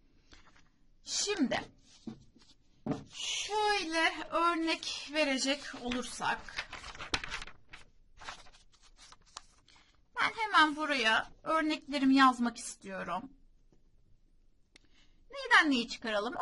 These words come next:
örnek olarak? Mesela beşten üçü çıkarabiliriz, değil mi? Hemen buraya yazıyorum.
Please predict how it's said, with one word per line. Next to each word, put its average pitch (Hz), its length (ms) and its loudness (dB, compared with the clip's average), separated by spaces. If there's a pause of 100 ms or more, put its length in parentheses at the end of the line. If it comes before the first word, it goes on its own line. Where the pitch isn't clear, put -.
örnek 226 280 4
olarak? 190 340 2 (120)
Mesela 349 360 6
beşten 415 480 2
üçü 427 200 -10
çıkarabiliriz, 277 840 0
değil 427 100 -2
mi? 220 260 0 (520)
Hemen 403 340 2
buraya 330 240 0
yazıyorum. 214 920 -4